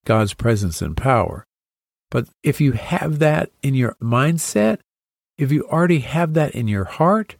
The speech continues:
it's there, and that's the starting point of your prayer. This is how Jesus taught us and still teaches us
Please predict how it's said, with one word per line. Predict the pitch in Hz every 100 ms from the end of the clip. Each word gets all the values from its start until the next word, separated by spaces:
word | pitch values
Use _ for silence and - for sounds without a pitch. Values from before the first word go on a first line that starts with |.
| _ _ _ _ _ _ _ _
it's | 127 123 -
there, | 120 127 143 117 92
and | 101 104 113
that's | 123 139 - -
the | 95
starting | - 110 107 101
point | 90 - 80 -
of | 92
your | 90
prayer. | - 113 98 90 - _ _ _ _ _ _ _ _ _ -
This | 135 135
is | 107
how | 110 92
Jesus | 98 123 156 143 -
taught | - 82 104
us | 165 - - _ _
and | 110 110 107
still | 104 - 117 170 226
teaches | - 110 90 95 98
us | 92 98 135 -